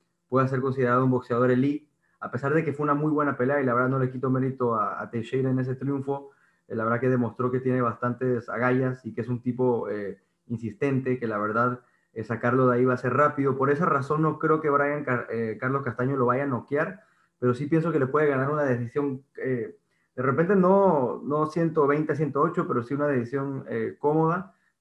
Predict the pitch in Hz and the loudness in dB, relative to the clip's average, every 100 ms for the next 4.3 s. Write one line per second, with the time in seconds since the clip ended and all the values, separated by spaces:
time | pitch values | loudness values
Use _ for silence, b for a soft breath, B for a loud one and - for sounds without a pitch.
0 | _ - 123 123 123 127 156 127 123 131 | _ -8 -2 2 2 2 2 0 0 0
1 | 135 123 131 131 135 160 160 - 139 127 | 2 2 2 0 0 2 4 4 4 2
2 | - - 117 113 92 _ _ 120 117 127 | 0 -4 -2 -2 -4 _ _ -6 -2 -2
3 | 143 135 127 131 147 131 117 131 131 147 | -2 0 0 2 2 2 0 -2 -2 0
4 | 139 120 | 0 0